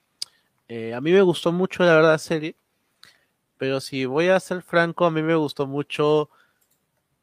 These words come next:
el lado ecchi, ¿ya? A mí me gustó mucho, la verdad. <laughs> A muchos dicen que esto inició un boom de que, de ma-, de Mahou Shoujos, todas ecchis, muy a pesar de que ya teníamos Prince Tutu hace como que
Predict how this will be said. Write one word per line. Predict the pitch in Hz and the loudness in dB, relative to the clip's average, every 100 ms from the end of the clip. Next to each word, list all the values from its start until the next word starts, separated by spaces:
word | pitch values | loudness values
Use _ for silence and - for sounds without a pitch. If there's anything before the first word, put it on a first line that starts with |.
| _ _ _ _ | _ _ _ _
el | 110 | -8
lado | 120 131 | -4 -2
ecchi, | 95 82 - _ _ | -4 -12 -20 _ _
¿ya? | 92 98 _ | -12 -12 _
A | 101 | -6
mí | 107 | 4
me | 214 | 6
gustó | 214 - 147 | 6 6 0
mucho, | 139 - - | 0 -4 -14
la | 95 | -14
verdad. | 110 120 | -10 -6
<laughs> | 127 - - - - 147 143 175 | -6 -6 -10 -18 -18 -14 -12 2
A | 160 | 4
muchos | 214 294 | 6 4
dicen | 269 302 294 | 2 0 2
que | 208 196 | 2 4
esto | 190 254 | 2 0
inició | 220 208 226 233 | -4 6 8 8
un | 226 226 | 4 4
boom | 226 240 254 233 | 8 8 6 4
de | 175 | 4
que, | 147 143 147 147 143 | 4 0 2 2 2
de | 143 139 | 0 2
ma-, | 160 160 | 2 2
de | 147 139 | -2 -2
Mahou | 160 180 165 | 0 2 0
Shoujos, | - 170 165 165 160 | 2 2 6 6 4
todas | - 160 151 | 4 4 4
ecchis, | 160 160 139 156 156 - - - - | 2 2 2 2 2 0 -20 -20 0
muy | 160 | 6
a | 190 | 6
pesar | 165 135 160 | 6 4 4
de | 160 | 4
que | - | 0
ya | 123 151 | -2 -2
teníamos | 143 139 147 117 | -2 -2 -2 -2
Prince | 143 143 135 | -8 -8 -14
Tutu | 120 143 131 | -8 -2 0
hace | 127 131 | 0 -4
como | - 107 95 | -10 -14 -16
que | - 95 | -20 -20